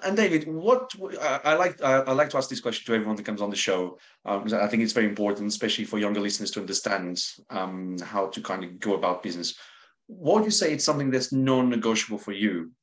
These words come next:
when it comes to business? Um, and this can be when you're starting up, when you're running it, when you're exiting.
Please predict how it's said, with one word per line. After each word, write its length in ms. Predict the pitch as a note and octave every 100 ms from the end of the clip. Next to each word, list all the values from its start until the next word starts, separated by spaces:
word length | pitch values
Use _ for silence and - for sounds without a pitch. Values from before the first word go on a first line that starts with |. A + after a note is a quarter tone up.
| _
when 180 | G2+ G#2+
it 120 | G2
comes 180 | F2+ -
to 80 | -
business? 460 | F#2 E2+ D2 - _ _ _ -
Um, 200 | G2 G#2
and 100 | A2+
this 140 | C3
can 180 | B2+ B2
be 140 | A2+
when 160 | A2 G#2+
you're 80 | G2
starting 440 | - B2 C3 C3+
up, 220 | C3+ C3 -
when 100 | G2+
you're 180 | F#2+ F2
running 280 | A#2+ B2+
it, 260 | B2+ B2+ B2+
when 140 | A2 G2
you're 560 | F#2 F2+ F2+ F2 F2+ -
exiting. 600 | A2 B2 - A#2+ A#2+